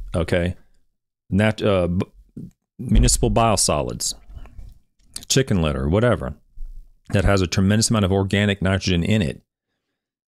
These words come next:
is not gonna get you the same response. It's too cold. They're showing that even from urea formaldehyde and sulfur-coated urea,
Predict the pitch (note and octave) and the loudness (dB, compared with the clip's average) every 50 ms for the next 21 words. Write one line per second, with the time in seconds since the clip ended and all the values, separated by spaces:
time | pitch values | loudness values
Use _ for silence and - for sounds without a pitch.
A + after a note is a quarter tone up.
0 | _ _ - A2 A2+ A#2+ A#2 A#2+ G#2+ G#2+ G#2+ A2 A2+ - - A#2 G#2 G2 F#2 G2+ | _ _ 0 2 2 2 2 2 2 2 2 0 0 -2 -2 0 0 2 2 2
1 | A2 G#2+ F#2 F#2+ F#2 - - G#2+ G2+ - - F#2+ F#2 F#2+ G2 F#2+ - - - B2 | 2 0 0 -2 -2 -2 0 0 0 0 0 0 2 2 2 2 0 0 0 -2
2 | C#3 A2+ - - D#2+ - - - - - A#2 A2 - - - C#3 C#3+ C#3+ G2 D2+ | -2 0 0 0 -2 -2 -2 -2 0 0 0 0 0 0 0 2 2 2 0 -2
3 | - - - _ _ _ _ - - - - _ _ _ _ - F#2+ F2+ F2+ - | -4 -8 -20 _ _ _ _ -16 -16 -16 -16 _ _ _ _ -2 0 0 0 2
4 | - A#2 A#2+ A#2+ A2+ A2+ A2 A#2 B2 B2 A#2 - - A2 G#2+ G#2 G#2 A2+ A#2 A2+ | 2 2 2 4 2 2 2 2 2 2 2 2 2 2 2 4 4 4 4 2
5 | - A#2 A2 A2+ A#2+ B2 A2+ F#2 F#2+ F2+ F2 E2+ - - G#2+ G2+ - G#2 - A2 | 2 0 0 2 0 0 -2 -2 0 0 0 0 0 0 -2 -2 -2 -2 -2 -2
6 | G#2 G2 G2 G2 F#2+ G2 G#2+ A2 G2 D2+ D2 - | -2 0 0 0 0 2 0 0 0 -2 -4 -6